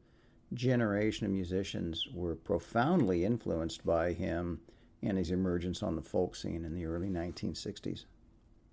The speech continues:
His take on the John Henry story is unique. It's interesting. In the parts, uh,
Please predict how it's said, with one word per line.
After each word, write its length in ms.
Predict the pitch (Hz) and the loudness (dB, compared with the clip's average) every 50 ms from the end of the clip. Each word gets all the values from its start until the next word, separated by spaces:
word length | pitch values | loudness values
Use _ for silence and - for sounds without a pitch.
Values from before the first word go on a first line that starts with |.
| _ - - - - - - - - - - - | _ -20 -20 -20 -20 -20 -20 -20 -20 -10 -4 -2
His 180 | - - - | -2 -2 4
take 280 | - 196 190 196 196 - | 8 8 8 8 8 6
on 140 | 139 131 123 | 6 6 8
the 80 | 113 | 6
John 400 | 98 101 117 131 131 131 127 123 | 6 6 6 6 6 8 6 8
Henry 400 | 110 117 139 175 208 214 139 110 | 8 8 8 8 8 8 6 6
story 480 | 98 - - 101 95 92 87 90 92 85 | 4 4 4 6 8 8 8 8 8 8
is 180 | 87 82 80 92 | 6 6 6 6
unique. 520 | 98 104 107 117 139 139 120 90 - - | 6 8 8 8 8 8 6 4 4 0
It's 180 | 80 - - 101 | -2 0 2 2
interesting. 540 | 104 120 110 110 87 - - 87 80 80 | 4 4 4 2 2 2 2 2 2 2
In 120 | 78 76 76 | 2 2 2
the 60 | 71 | 0
parts, 520 | - - 101 95 101 104 101 - - - | 4 6 8 8 8 8 4 0 -4 -2
uh, 460 | - - 92 82 85 78 73 71 73 | 2 4 6 6 6 6 6 4 2